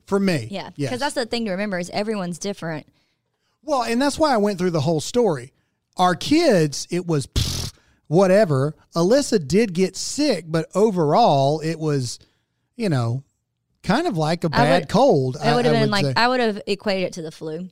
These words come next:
Speaker 1: Yeah.
Speaker 2: I didn't get, like, a runny nose or anything, but just, like, the tired, the sore, like, him, the
Speaker 1: Yeah.
Speaker 2: not, yeah, all that.
Speaker 1: Me, no, it was definitely different. All right, next.
Speaker 2: Can you still smell and taste?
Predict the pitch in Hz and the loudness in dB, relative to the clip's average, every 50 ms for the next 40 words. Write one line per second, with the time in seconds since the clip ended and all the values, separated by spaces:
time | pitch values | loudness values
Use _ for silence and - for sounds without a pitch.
0 | _ _ - 170 175 240 214 165 113 113 214 220 254 277 277 254 277 - 240 240 | _ _ -6 -2 0 2 2 2 0 -2 0 0 0 0 0 0 0 0 0 -2
1 | 226 196 202 214 220 214 196 196 208 202 220 220 226 220 214 233 226 233 233 208 | 0 -2 0 -2 -2 -2 -2 -4 -4 -4 -6 -6 -8 -6 -6 -8 -6 -6 -6 -8
2 | 185 175 185 180 - - 180 165 - 185 180 175 - 185 185 180 175 180 170 170 | -8 -8 -8 -10 -6 -6 -6 -6 -6 -8 -12 -8 -6 -4 -2 -2 -4 -4 -8 -10
3 | - - - - - 180 170 170 170 165 160 180 180 - 175 180 175 170 170 170 | -12 -10 -8 -6 -6 -4 -4 -4 -4 -4 -6 -6 -6 -6 -6 -4 -4 -4 -4 -4
4 | 170 170 165 - - 151 147 143 135 127 117 117 185 180 175 - - _ - 170 | -6 -6 -8 -10 -8 -6 -4 -2 -2 -2 -2 -2 -4 -4 -6 -6 -10 _ -12 -12
5 | 113 - - - 147 156 175 190 220 254 247 220 202 185 170 165 160 - 160 156 | -12 -10 -6 -2 2 2 4 4 4 4 4 4 4 2 2 0 -2 -4 -4 -2
6 | 156 165 185 180 151 131 131 135 147 143 147 131 - - 156 147 139 123 143 135 | 0 2 2 2 2 2 0 0 0 0 -2 -4 0 0 0 0 0 0 -2 -2
7 | 131 120 131 117 110 113 117 - 180 180 165 139 123 123 151 151 170 185 170 143 | -2 -4 -6 -6 -8 -12 -8 -2 0 0 0 0 -2 -4 -4 -2 0 0 -2 -2
8 | 127 - - - - _ _ _ _ _ _ _ _ _ _ _ _ _ _ _ | -6 -10 -14 -14 -16 _ _ _ _ _ _ _ _ _ _ _ _ _ _ _
9 | _ - 240 247 247 240 240 240 233 - - - 269 269 277 277 277 277 277 285 | _ -4 -2 -2 0 0 -2 -4 -4 -6 -4 -2 0 2 2 2 2 2 0 0
10 | 285 269 - - - - 240 214 220 214 196 180 180 - 202 175 139 127 175 - | -2 -4 -6 -10 -8 -4 -2 -2 -2 -2 -4 -6 -6 -6 -6 -6 -6 -8 -10 -14
11 | - - - | -18 -20 -20